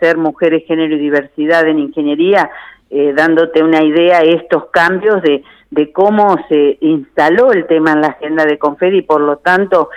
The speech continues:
en las facultades de ingeniería, miembros de Confedi. Entonces, eh, creo que, si bien, como decía antes, no hace tanto que el tema se ha instalado, se ha avanzado, eh, bastante,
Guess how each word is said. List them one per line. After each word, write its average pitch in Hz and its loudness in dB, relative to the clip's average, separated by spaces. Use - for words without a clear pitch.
en 156 0
las 156 0
facultades 156 0
de 156 -2
ingeniería, 151 0
miembros 151 -2
de 135 -2
Confedi. 151 0
Entonces, 175 0
eh, 160 -2
creo 302 2
que, 170 2
si 185 -4
bien, 196 0
como 156 2
decía 170 0
antes, 143 -2
no 165 0
hace 240 0
tanto 160 0
que 151 -6
el 135 -8
tema 156 -2
se 147 -2
ha 156 0
instalado, 160 0
se 180 0
ha 175 4
avanzado, 226 2
eh, 160 2
bastante, 240 0